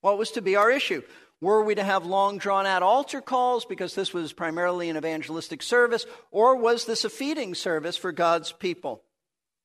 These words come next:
And speaking of teaching, back then we addressed the, uh, somewhat, at least in some circles, touchy question of what did the New Testament say about the role of women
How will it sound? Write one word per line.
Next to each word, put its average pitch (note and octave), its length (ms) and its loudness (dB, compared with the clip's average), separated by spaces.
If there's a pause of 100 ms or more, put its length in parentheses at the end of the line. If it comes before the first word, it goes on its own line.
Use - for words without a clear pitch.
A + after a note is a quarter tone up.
(640)
And D3+ 80 -10
speaking G3+ 340 -4
of E3 80 -4
teaching, A3+ 420 -4
back G3 260 0
then G#3 220 -2
we G3 160 -2
addressed F3+ 540 -2 (920)
the, F#3+ 320 6
uh, E3 340 6
somewhat, G#3 540 2 (360)
at D#3 140 -4
least F3+ 220 -2
in F3+ 80 -4
some G3 380 0 (100)
circles, F#3+ 420 -2
touchy G3 640 -2 (220)
question A#3 500 0
of F#3 320 2 (220)
what G#3+ 140 4
did A3+ 100 6
the G#3+ 80 -2
New G#3 140 -2
Testament G3+ 520 -4
say G#3 160 -2
about G3+ 260 0
the G3 120 -2
role G#3+ 340 4
of F#3 160 -2
women G#3+ 480 -2